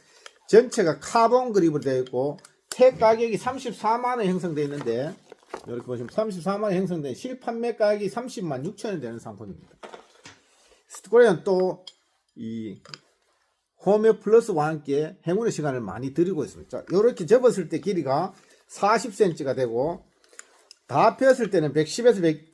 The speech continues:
백삼십이 되는 남성용입니다. 이렇게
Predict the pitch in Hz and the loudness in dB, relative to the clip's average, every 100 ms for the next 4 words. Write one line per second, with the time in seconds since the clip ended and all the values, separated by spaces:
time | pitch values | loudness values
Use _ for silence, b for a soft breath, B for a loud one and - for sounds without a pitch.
0 | _ _ _ _ _ - 165 151 240 247 | _ _ _ _ _ -2 0 0 -4 -4
1 | 190 139 127 123 117 131 185 196 190 113 | -6 -4 -4 -4 -6 -4 0 0 -2 -6
2 | 107 110 - | -8 -12 -14